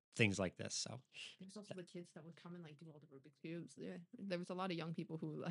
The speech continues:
Speaker 2: <laughs> like, stuck around. <laughs>
Speaker 1: They
Speaker 2: But
Speaker 1: did.
Speaker 2: like
Speaker 1: They
Speaker 2: I
Speaker 1: did
Speaker 2: said,
Speaker 1: Rubik's
Speaker 2: yeah.
Speaker 1: Cubes. Yes, that's right. And then we thought for an entire, what, six months that we took home a defective Rubik's Cube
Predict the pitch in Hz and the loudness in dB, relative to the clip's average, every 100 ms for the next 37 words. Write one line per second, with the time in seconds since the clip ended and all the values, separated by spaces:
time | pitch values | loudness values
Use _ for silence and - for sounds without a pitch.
0 | - 240 285 220 247 - - 202 233 170 | 4 12 12 12 12 12 8 8 8 8
1 | 185 - - 269 240 - 302 - - 123 | 8 8 12 12 12 10 0 -4 4 12
2 | 135 151 147 110 117 131 139 113 120 113 | 12 12 12 12 12 12 12 12 12 12
3 | - 98 95 107 95 - 98 - 101 98 | 12 8 10 6 6 4 0 6 8 6
4 | - _ - - _ _ _ _ _ _ | 0 _ -20 -20 _ _ _ _ _ _
5 | - 117 117 120 117 127 - 123 123 - | 8 12 12 12 12 12 12 12 12 10
6 | - 120 117 117 113 113 - - 131 131 | 6 10 12 12 12 10 6 8 10 12
7 | 135 131 131 131 135 104 - _ _ _ | 12 12 12 12 12 12 6 _ _ _
8 | _ _ _ _ - - 175 - 208 269 | _ _ _ _ 4 10 10 12 10 10
9 | - - - _ _ _ _ _ _ 139 | 6 4 2 _ _ _ _ _ _ 12
10 | 139 139 - _ _ _ _ _ _ 135 | 12 12 8 _ _ _ _ _ _ 10
11 | 139 156 165 143 160 151 156 147 135 131 | 12 12 12 12 12 12 12 12 12 12
12 | 143 147 135 165 143 - 113 107 135 | 12 12 12 10 10 10 12 12 10